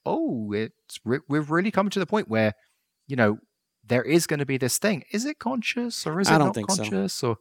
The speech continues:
Speaker 2: I don't think we are. I think
Speaker 1: You
Speaker 2: people
Speaker 1: know.
Speaker 2: think we are. It's kinda like, it's like people freak out, like, the, the market goes down ten percent or goes up, and everybody's like, "What if it keeps going like this?" It never does.
Speaker 1: <laughs>
Speaker 2: Right?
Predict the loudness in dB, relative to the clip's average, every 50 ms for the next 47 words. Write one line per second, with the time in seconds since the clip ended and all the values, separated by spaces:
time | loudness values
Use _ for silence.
0 | _ _ _ -6 -2 0 0 0 0 -4 -6 -6 -6 -6 -6 -8 0 4 4 4
1 | 6 4 4 6 6 6 6 6 4 2 0 -2 0 2 2 2 4 4 4 2
2 | 0 -2 -6 -14 -18 -12 0 0 2 2 2 2 2 4 6 6 6 6 6 4
3 | 2 -2 -6 -14 _ _ _ _ _ _ -12 0 0 0 4 4 4 4 4 2
4 | 0 2 2 2 4 4 4 6 6 6 6 4 2 2 0 2 2 2 2 0
5 | -4 -10 -20 _ -6 -2 0 2 2 2 2 2 4 4 4 2 2 0 0 2
6 | 2 2 2 0 0 0 2 2 2 0 0 -2 -4 -6 _ _ _ _ -4 -2
7 | -2 -2 -2 -2 -2 -2 -2 -2 0 2 2 2 2 2 2 2 0 0 0 0
8 | 0 0 0 2 4 4 4 4 2 2 2 2 2 2 2 2 2 2 2 2
9 | 2 2 2 0 -6 _ _ _ _ _ -2 -2 0 0 0 0 0 2 0 0
10 | 2 2 2 2 4 2 2 0 -2 -2 -4 -4 -4 -6 -8 -12 -18 -20 _ _
11 | _ _ _ -20 -20 _ _ _ _ -20 _ _ _ _ _ -2 0 2 4 4
12 | 4 2 0